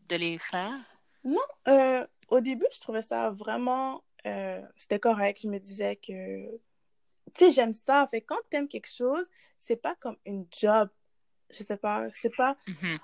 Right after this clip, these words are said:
Speaker 2: oh mon Dieu, c'est lourd. C'est sûr qu'il y a des journées moins de fun que d'autres. Ça, c'est pour tout le monde, je pense, même si c'est ta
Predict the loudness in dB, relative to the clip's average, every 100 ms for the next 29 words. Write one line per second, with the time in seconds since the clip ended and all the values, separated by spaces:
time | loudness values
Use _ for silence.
0 | -6 -6 -4 -6 -6 -2 0 -2 -2 -4
1 | 0 0 0 2 -2 0 -2 -2 -2 0
2 | 2 4 2 -2 -6 0 0 0 -4 -2
3 | 2 4 4 _ _ _ _ -4 -2 -4
4 | -4 -8 -8 -6 -4 -2 -2 -2 -4 -6
5 | -4 -4 -6 -2 0 0